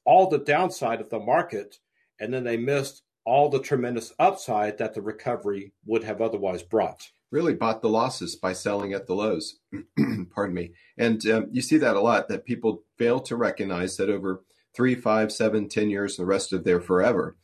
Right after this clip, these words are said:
Speaker 2: if invested at the appropriate risk and they'll own and hold that risk level, they'll actually experience what would be an incremental band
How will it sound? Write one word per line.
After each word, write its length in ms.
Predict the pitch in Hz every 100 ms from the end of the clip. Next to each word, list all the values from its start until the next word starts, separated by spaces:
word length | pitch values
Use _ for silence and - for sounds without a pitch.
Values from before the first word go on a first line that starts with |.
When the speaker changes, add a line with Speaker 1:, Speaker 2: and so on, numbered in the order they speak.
| _ _ _ -
Speaker 2:
if 240 | 110 -
invested 540 | - 98 120 139 143
at 120 | 127 117
the 80 |
appropriate 460 | 101 - 113 113 95
risk 320 | 95 92 -
and 100 | 98
they'll 160 | 95 87
own 400 | 113 123 131 123
and 140 | - 95
hold 300 | 92 120 113
that 220 | 104 -
risk 280 | 107 110 -
level, 340 | 85 80 67 _ _ _ _ _ _ _ -
they'll 340 | 107 127 131 -
actually 380 | 117 120 - 127
experience 520 | 107 - 107 98 95 - _ - -
what 160 | 107 110
would 140 | 107
be 160 | 110 101
an 80 |
incremental 680 | - 123 123 123 117 110 -
band 400 | 101 104 104 101